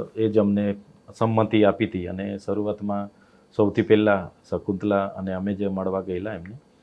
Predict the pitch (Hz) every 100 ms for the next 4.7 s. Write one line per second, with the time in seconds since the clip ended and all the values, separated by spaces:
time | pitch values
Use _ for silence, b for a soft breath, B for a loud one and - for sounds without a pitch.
0 | b b b - 95 101 104 98 95 92
1 | 101 98 98 104 98 92 92 92 90 -
2 | 95 - - 98 - - 90 90 90 95
3 | 95 92 92 - 95 92 - 92 95 92
4 | 95 - 95 95 95 95 101